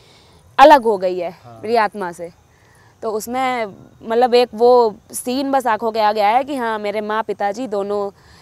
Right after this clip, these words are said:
Speaker 1: बैठे हुए हैं गुरुदेव और माता जी के सामने हाथ करके, और बस एक छोटी सी कुछ लाइट सी उनके हाथों में आई।
Speaker 2: हम्म।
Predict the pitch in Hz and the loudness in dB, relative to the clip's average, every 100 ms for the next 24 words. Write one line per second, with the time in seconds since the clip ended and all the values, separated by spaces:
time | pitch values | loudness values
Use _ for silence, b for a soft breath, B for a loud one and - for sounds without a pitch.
0 | b 202 202 240 226 214 214 226 269 269 | b -4 -2 0 0 2 0 0 0 -2
1 | 226 - 190 202 226 226 214 202 220 214 | -10 -10 -4 -2 2 0 0 -4 -4 -4
2 | 220 226 208 208 240 302 - _ - - | -4 -4 -4 -4 -6 -10 -14 _ -20 -10
3 | 214 214 226 - 220 214 330 320 b b | -2 0 -2 -2 -4 -2 -6 -8 b b
4 | - 247 277 320 - - 262 330 302 320 | -2 0 0 -4 -6 2 2 2 0 -2
5 | - - 240 226 247 226 - 302 349 b | -6 -8 0 4 4 2 -8 -6 -6 b
6 | b - 240 277 226 226 247 226 190 165 | b -10 -4 -4 -2 -4 -4 -6 -8 -10
7 | 160 165 120 | -14 -18 -20